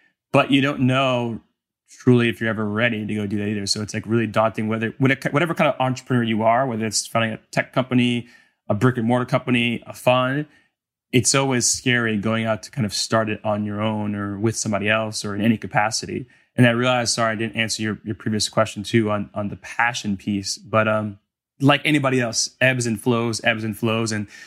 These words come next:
you know, sometimes you can get into, like, a, a deal rut where you're like, "Man, I haven't done something in a really long time.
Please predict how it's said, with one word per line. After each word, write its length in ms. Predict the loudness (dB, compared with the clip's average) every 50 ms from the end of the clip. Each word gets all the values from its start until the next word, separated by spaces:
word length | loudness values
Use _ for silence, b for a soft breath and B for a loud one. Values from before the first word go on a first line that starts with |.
| B B B B B B
you 80 | 2 2
know, 120 | 4 4
sometimes 460 | 2 2 0 2 2 2 0 2 0 0
you 60 | 2
can 120 | 2 2
get 140 | 2 2 0
into, 180 | -2 -2 0 0
like, 180 | 0 0 -2
a, 220 | -4 -4 -4 -6 -10 _ _
a 60 | -4 -2
deal 340 | -2 2 4 4 4 4
rut 320 | 2 0 0 0 0 0 -2
where 120 | -4 -2 -2
you're 60 | -2
like, 220 | -2 -4 -6 -2
"Man, 240 | -2 -2 0 -2 -4
I 40 | -4
haven't 280 | -2 0 0 0 0
done 180 | 0 -2 -2 -2
something 300 | -2 -4 -4 -4 -2 -2
in 100 | -2 -2
a 40 | -4
really 340 | -6 -2 0 2 2 2 2
long 260 | 0 -2 -4 -4 -4
time. 460 | 0 0 0 0 0 -2 -6 -8 -10